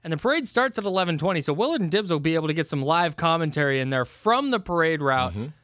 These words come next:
Speaker 1: That's gonna be a really, really good time. I can't, I'm so amped for the parade.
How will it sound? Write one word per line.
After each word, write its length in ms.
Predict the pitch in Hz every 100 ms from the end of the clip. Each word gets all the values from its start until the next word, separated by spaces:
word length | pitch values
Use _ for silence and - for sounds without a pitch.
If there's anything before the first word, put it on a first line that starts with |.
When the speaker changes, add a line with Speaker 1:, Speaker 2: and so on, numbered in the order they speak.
| _ _
Speaker 1:
That's 180 | 151 151
gonna 140 | 160 143
be 500 | 139 135 131 131 -
a 100 | 143
really, 460 | 127 135 185 196 165
really 200 | 147 135
good 180 | 131 120
time. 140 | 123
I 80 | 123
can't, 240 | - 147
I'm 220 | 147 131 131
so 540 | - - - - 170 143
amped 200 | 131 120
for 100 | 120
the 60 |
parade. 220 | _ 170